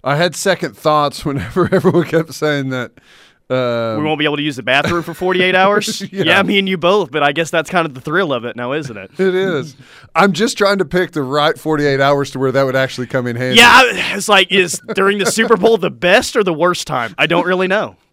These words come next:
Speaker 2: Post Super Bowl, is that the best or worst time? I don't
Speaker 1: It's
Speaker 2: know. That could be miserable.
Speaker 1: But yeah, I,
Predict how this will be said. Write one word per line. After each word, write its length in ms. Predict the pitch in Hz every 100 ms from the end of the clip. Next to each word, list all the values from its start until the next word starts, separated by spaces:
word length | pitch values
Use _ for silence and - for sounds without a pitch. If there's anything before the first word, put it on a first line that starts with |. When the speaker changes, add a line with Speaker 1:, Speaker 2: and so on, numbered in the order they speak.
| - - - -
Speaker 2:
Post 340 | 202 208 -
Super 240 | 247 254 226
Bowl, 260 | 233 247
is 80 | 214
that 200 | 190 196
the 80 | 214
best 340 | 175 202 214
or 100 | 208
worst 280 | 175 190 196
time? 300 | 208 214 247 -
I 140 | 131
don't 140 | 156 185
Speaker 1:
It's 60 |
Speaker 2:
know. 200 | 175 202
That 120 | 131
could 120 | 127 160
be 140 | 156
miserable. 500 | 160 208 131 - - _ _ -
Speaker 1:
But 760 | 175 - _ _ _ - - 139
yeah, 340 | 170 180 175
I, 140 | -